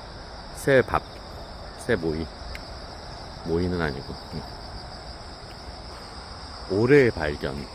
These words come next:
이거는, 이거 분명히, 퐁아, 분명히 이거는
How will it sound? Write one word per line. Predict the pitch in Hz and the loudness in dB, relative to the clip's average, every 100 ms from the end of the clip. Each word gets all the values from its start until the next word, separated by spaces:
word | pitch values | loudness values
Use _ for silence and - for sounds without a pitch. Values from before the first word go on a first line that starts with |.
| - - - - - - | -12 -14 -14 -14 -14 -6
이거는, | 120 175 180 113 - - - - - | 0 4 4 2 -2 -12 -10 -10 -2
이거 | - | 0
분명히, | 185 - 226 294 339 226 170 160 104 73 67 - - - - - - - - | 2 8 10 10 10 8 8 8 6 4 0 -8 -12 -14 -14 -14 -14 2 10
퐁아, | 196 123 - - - - - - - - - - - - - - | 12 12 8 -4 -16 -16 -16 -14 -14 -14 -14 -14 -16 -14 -14 -2
분명히 | 220 330 330 180 | 0 2 4 4
이거는 | 165 175 143 98 | 4 4 2 0